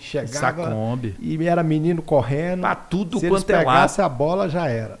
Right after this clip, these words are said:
Speaker 2: Já é, pegava, acabava a pelada, né? Mas quem ia arrumar outra bola, né? <laughs>
Speaker 1: Então tá aí, tá confirmada a história do nosso querido amigo Hollenberg,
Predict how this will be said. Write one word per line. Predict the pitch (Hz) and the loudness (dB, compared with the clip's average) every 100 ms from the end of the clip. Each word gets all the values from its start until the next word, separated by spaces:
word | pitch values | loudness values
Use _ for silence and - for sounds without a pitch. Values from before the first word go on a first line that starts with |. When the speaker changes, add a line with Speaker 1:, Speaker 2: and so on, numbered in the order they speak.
| 233 | -6
Speaker 2:
Já | 123 147 165 | -2 0 0
é, | 151 | -2
pegava, | 139 175 294 | -2 -4 -4
acabava | 320 339 339 349 | 0 4 4 4
a | |
pelada, | 403 349 170 156 | 2 2 2 2
né? | 147 | 0
Mas | 175 | -2
quem | 214 | 0
ia | 170 | 2
arrumar | 156 | 4
outra | 143 139 | 4 2
bola, | 123 113 104 | 2 0 0
né? | 131 180 180 - - | 0 -2 -4 -14 -14
<laughs> | - - - 147 - 196 - - - 135 | -14 -4 -2 -2 -4 -4 -2 -4 -6 -8
Speaker 1:
Então | - 190 | 0 0
tá | 190 | 4
aí, | 190 175 | 2 2
tá | 175 | 0
confirmada | 170 190 185 175 143 147 175 165 | -2 -2 2 2 4 2 0 0
a | 156 | -2
história | 135 - 156 151 | -2 0 2 2
do | 139 139 113 | 0 -2 -2
nosso | 147 139 | -4 -4
querido | 151 147 156 151 | -6 -6 -4 -4
amigo | 139 143 127 | -4 -2 4
Hollenberg, | 147 151 120 123 156 160 151 | 4 4 0 0 0 -2 -8